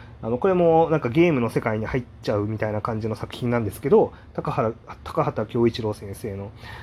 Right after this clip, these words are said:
あの、このクリスクロスっていうのを結構影響を受けた作品として挙げてるみたいですし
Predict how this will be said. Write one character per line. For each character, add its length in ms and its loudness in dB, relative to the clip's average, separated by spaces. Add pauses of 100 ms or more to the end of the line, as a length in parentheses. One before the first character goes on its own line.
(140)
あ 60 -8
の、 340 -8 (960)
こ 60 -8
の 60 -4
ク 140 -4
リ 60 2
ス 120 -8
ク 100 0
ロ 100 6
ス 180 -16
っ 40 -20
て 80 -8
い 120 0
う 20 0
の 200 4
を 80 2
結 200 -4
構 100 -4
影 200 2
響 160 4
を 20 8
受 140 0
け 40 -6
た 60 -18
作 180 -6
品 140 -12
と 80 -16
し 60 -14
て 80 -4
挙 160 0
げ 20 -6
て 100 -6
る 120 0
み 80 -4
た 120 -6
い 80 -6
で 100 -12
す 80 -12
し 280 0